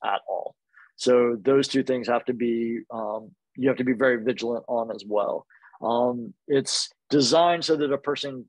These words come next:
can sort of see what the team is all about, um, and participate that way and learn more about your team culture and see if it's for them.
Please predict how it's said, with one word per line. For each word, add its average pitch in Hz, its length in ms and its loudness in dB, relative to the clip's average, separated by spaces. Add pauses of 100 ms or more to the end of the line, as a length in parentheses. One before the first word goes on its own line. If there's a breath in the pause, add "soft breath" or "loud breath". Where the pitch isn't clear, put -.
can 135 140 -6
sort 135 200 0
of 117 100 -8
see 135 340 -2
what 123 220 0
the 127 80 -6
team 123 260 -10
is 113 80 -6
all 107 200 2
about, 113 360 0 (380 soft breath)
um, 113 400 -8
and 117 260 -10
participate - 460 -2
that 98 220 2
way 143 320 4 (300 soft breath)
and 117 500 -2
learn 131 500 2
more 123 240 4
about 117 240 2
your 113 120 -4
team 117 280 -10
culture 139 500 2 (520 soft breath)
and 123 400 -4
see 151 300 2
if 131 140 2
it's 127 160 -2
for 120 160 -4
them. 104 320 -4